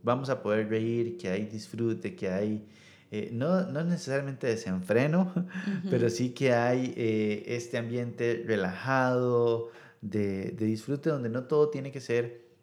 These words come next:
Speaker 1: regla,
Speaker 2: Ujú.
Speaker 1: eh, y orden y, y
Speaker 2: Perfección.
Speaker 1: estru-, exactamente, sí.
Speaker 2: Creo que otra, otra, otro aspecto muy importante, Jason, es la parte de tener un ambiente amable.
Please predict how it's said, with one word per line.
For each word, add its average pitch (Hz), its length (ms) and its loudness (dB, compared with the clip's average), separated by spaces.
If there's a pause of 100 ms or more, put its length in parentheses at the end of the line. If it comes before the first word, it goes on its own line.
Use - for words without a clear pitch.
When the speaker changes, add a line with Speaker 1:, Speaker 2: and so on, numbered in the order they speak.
(160)
Speaker 1:
regla, 107 600 0 (340)
Speaker 2:
Ujú. 185 200 -4
Speaker 1:
eh, - 520 -6
y 117 160 -4
orden 110 840 2
y, 98 320 -10 (500)
y 104 100 -12
Speaker 2:
Perfección. 185 580 0
Speaker 1:
estru-, 185 80 -4
exactamente, - 880 -8
sí. - 120 -14 (460)
Speaker 2:
Creo 330 440 0
que 311 120 0
otra, 311 420 0
otra, 277 640 -2
otro 233 260 0
aspecto 269 400 -4
muy 254 200 0
importante, 220 680 -4
Jason, 185 440 -4
es 208 180 -2
la 254 220 -2
parte 220 440 0
de 202 140 -4
tener 190 360 -6
un 220 120 -4
ambiente 202 800 -4
amable. 175 680 -2